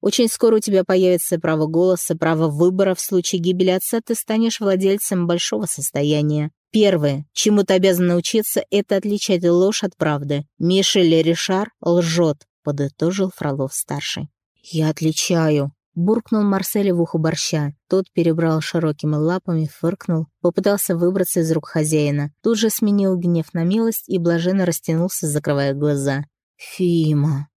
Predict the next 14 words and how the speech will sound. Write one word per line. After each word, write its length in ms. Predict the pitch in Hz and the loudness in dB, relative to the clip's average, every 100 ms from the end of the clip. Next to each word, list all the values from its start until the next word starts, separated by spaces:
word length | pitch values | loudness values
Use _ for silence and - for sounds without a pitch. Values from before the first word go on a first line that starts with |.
| _ | _
проговорила 580 | - 170 165 165 160 151 | -4 0 0 2 2 2
Марина 360 | 156 156 151 165 | 0 2 0 0
Ивановна, 440 | 180 214 220 208 | 0 0 0 0
абсолютно 500 | 196 - 185 180 175 | -2 -4 -6 -4 -4
точно 360 | - 165 - 160 | -2 -2 0 0
недовольная, 720 | 156 151 156 156 180 208 202 | 2 2 0 0 0 2 2
но 160 | 208 220 | 2 2
не 140 | 233 | 0
ставшая 540 | - - 156 151 151 | -2 -4 -4 -4 -6
перечить 480 | 143 151 147 - 151 | -2 0 -2 -4 -4
мужу 300 | 156 185 208 | -2 0 0
на 140 | 190 175 | 0 0
глазах 380 | 160 151 147 - | 0 0 -2 -4
публично. 720 | 165 156 143 - - 143 | -4 -2 -4 -6 -6 -6